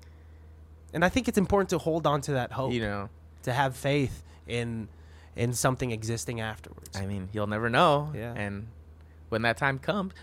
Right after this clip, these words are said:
Speaker 2: maybe you will. Maybe you will in that moment. You'll know.
Speaker 1: 'Cause
Speaker 2: But
Speaker 1: we, you grew up, what, Christian?
Speaker 2: Yeah.
Speaker 1: And I grew up Catholic, and so obviously there's a lot of flaws with religion in general. But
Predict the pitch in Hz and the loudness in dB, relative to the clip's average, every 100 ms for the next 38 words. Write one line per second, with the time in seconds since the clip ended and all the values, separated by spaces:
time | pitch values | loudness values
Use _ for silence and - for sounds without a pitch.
0 | - 262 277 294 320 285 - 160 180 190 | -14 -6 0 2 2 0 -2 -2 0 2
1 | 175 131 135 135 127 123 107 98 117 110 | 4 4 4 2 2 0 -2 -4 -4 -4
2 | 95 - - - 165 175 277 165 143 156 | -8 -14 -4 2 4 4 4 2 -6 2
3 | 202 180 202 185 147 127 - - 165 - | 4 8 10 8 8 0 0 0 0 0
4 | 208 - - 92 - - 117 110 127 147 | -4 -6 -8 -6 -8 -10 -4 -2 2 2
5 | 139 147 123 139 131 120 117 - 120 117 | 4 2 2 0 -2 -2 -6 -4 -2 -2
6 | 113 - - - - - - - - - | -4 -8 -20 -20 -20 -20 -20 -20 -16 2
7 | 139 143 131 127 117 104 113 107 - 123 | 4 4 2 0 -2 0 0 0 2 4
8 | 110 110 131 131 131 123 139 123 107 104 | 4 2 -2 -2 -2 0 2 2 0 0
9 | 113 123 101 92 - - - - - 165 | 0 0 -4 -8 -12 -20 -20 -20 0 6
10 | 143 | 6